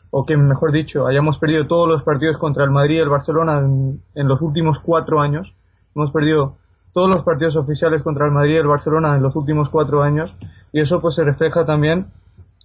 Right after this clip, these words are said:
en la clasificación de esta temporada. Pues si veis los datos del Atlético de Madrid, la cantidad de puntos que ha sumado el Atlético de Madrid contra los doce últimos equipos de la Liga, contra los doce últimos equipos de la Liga,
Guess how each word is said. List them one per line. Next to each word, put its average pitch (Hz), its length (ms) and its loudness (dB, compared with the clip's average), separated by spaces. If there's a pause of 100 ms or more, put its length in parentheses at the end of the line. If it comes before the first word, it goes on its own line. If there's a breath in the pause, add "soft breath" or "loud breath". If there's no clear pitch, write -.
(140)
en 165 100 0
la 151 80 4
clasificación 143 640 0
de 160 80 2
esta 160 180 0
temporada. 135 560 0 (220)
Pues 143 160 -2
si 151 80 -2
veis 160 380 0 (280)
los 135 400 0
datos 165 400 2
del 151 120 0
Atlético 151 260 -2
de 160 60 0
Madrid, 160 320 -2 (180)
la 143 140 -2
cantidad 143 260 2
de 165 100 4
puntos 165 340 -2
que 165 80 0
ha 151 40 0
sumado 156 300 0
el 151 80 2
Atlético 156 240 2
de 160 60 2
Madrid 160 280 0 (320 soft breath)
contra 147 400 2
los 139 260 2
doce 180 360 0
últimos 170 480 -2
equipos 156 360 -2
de 156 80 2
la 151 120 2
Liga, 160 320 0 (200)
contra 139 280 0
los 135 180 2
doce 160 240 0
últimos 156 400 0
equipos 147 320 -2
de 147 80 4
la 139 80 4
Liga, 156 280 0